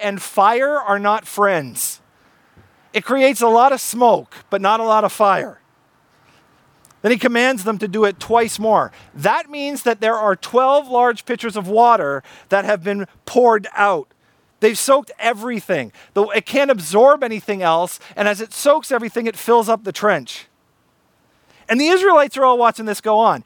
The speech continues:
It wasn't just the four hundred fifty Baal prophets. The Israelites are all there watching it too.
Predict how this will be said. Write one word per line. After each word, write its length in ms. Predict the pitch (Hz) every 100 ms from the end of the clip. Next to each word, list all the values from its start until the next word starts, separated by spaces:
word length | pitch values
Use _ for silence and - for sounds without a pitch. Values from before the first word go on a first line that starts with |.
| _
It 80 | 214
wasn't 360 | 277 339 311
just 340 | 180 175 254 -
the 80 | 240
four 160 | 233
hundred 140 | 233 214
fifty 240 | 214 185
Baal 200 | 180 233
prophets. 400 | 196 143 151 - - _ _ _
The 80 | -
Israelites 500 | 285 381 370 285 285
are 80 | 247
all 140 | 254 262
there 160 | 254
watching 360 | 226 226 - 208
it 140 | 202
too. 400 | - 320 202 120